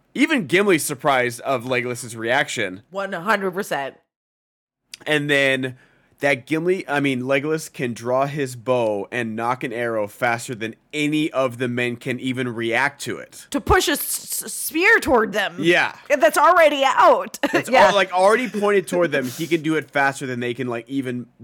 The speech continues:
Speaker 1: begin to move. It's so
Speaker 2: So that's
Speaker 1: crazy.
Speaker 2: what I'm saying. You're totally right. And I have, like, a big heart around this moment, too, because,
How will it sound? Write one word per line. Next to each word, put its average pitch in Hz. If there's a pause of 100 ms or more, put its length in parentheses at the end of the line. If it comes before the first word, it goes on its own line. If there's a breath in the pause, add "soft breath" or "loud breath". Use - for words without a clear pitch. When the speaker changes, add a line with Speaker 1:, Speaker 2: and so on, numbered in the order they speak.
Speaker 1:
begin 127
to 127
move. 107
It's 117
so -
Speaker 2:
So -
that's 311
Speaker 1:
crazy. 104
Speaker 2:
what 403
I'm 330
saying. 220
You're 247
totally 247
right. 175
And 190
I 190
have, 226
like, 196
a 160
big 180
heart 165
around 156
this 156
moment, 143
too, 160
because, 160